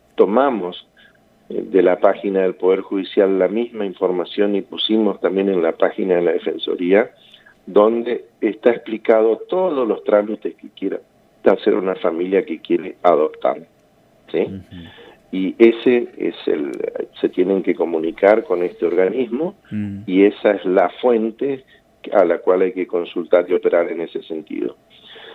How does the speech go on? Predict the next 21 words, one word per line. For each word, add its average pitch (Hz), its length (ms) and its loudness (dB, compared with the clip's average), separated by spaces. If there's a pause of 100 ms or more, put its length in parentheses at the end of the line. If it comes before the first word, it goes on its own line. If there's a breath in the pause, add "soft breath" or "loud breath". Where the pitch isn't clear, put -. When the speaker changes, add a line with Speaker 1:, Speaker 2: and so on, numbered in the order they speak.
(140 loud breath)
Speaker 1:
Extraoficialmente, 139 1300 2
o 107 100 -2
por 95 220 0
las 92 140 0
comunicaciones 90 800 -2
que - 100 -8
tenemos, 101 520 2
son 98 180 0
cientos 120 440 0
de 90 100 0
familias 90 500 -2
que - 80 -10
están 90 320 -2
inscritas, 95 580 -2
pero 92 200 2
no 107 200 2
todas 120 380 0
tienen 104 320 0
sus 104 260 -4
legajos 95 440 0
completos. - 840 -6